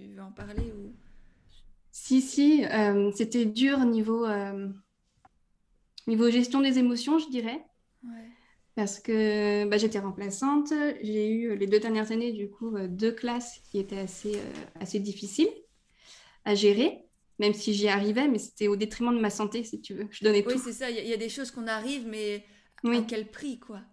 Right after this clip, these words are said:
Speaker 1: Bien sûr, on peut
Speaker 2: C'est
Speaker 1: tout
Speaker 2: ça.
Speaker 1: faire. Enfin, en soi, oui, oui, tu peux
Speaker 2: Oui.
Speaker 1: tout faire, mais <laughs> faut, faut, faut,
Speaker 2: C'est ça.
Speaker 1: la, la vie, c'est pas survivre, quoi.
Speaker 2: Exactement. Et, euh, et du coup, voilà, le matin, euh,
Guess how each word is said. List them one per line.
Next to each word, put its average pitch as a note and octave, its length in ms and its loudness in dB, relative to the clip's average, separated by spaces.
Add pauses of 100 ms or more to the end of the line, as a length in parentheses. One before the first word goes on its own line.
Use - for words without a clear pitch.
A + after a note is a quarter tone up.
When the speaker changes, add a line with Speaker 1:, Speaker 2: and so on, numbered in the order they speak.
(160)
Speaker 1:
Bien A#3 120 -2
sûr, C4+ 200 -4
on B3+ 80 0
peut A#3 100 -2
Speaker 2:
C'est B3 60 2
Speaker 1:
tout B3+ 80 -2
Speaker 2:
ça. G#3 100 0
Speaker 1:
faire. A3+ 220 -4
Enfin, A3+ 180 -10
en A#3 60 -10
soi, C4 360 -6
oui, C4 280 -8
oui, B3 260 -12
tu C4 100 -20
peux - 60 -2
Speaker 2:
Oui. D4 260 6
Speaker 1:
tout D4 80 0
faire, D#4+ 180 0
mais G4+ 260 6 (880)
<laughs> D#4+ 260 -16
faut, B3 180 -12
faut, A3 260 -14
faut, A3+ 80 -14
Speaker 2:
C'est C#4 80 0
ça. G#3+ 160 0
Speaker 1:
la, G#3+ 60 -2
la A#3 100 -2
vie, C#4 180 -6
c'est B3 160 -8
pas A3 120 -8
survivre, B3 600 -10
quoi. F#3+ 120 -18 (840)
Speaker 2:
Exactement. A#3 500 -2 (580)
Et, G#3 220 0
euh, G3 720 -6 (640)
et G#3+ 80 0
du G#3+ 140 0
coup, D4+ 180 2
voilà, A#3+ 320 2
le G#3 100 2
matin, G#3 500 2
euh, F#3+ 520 -6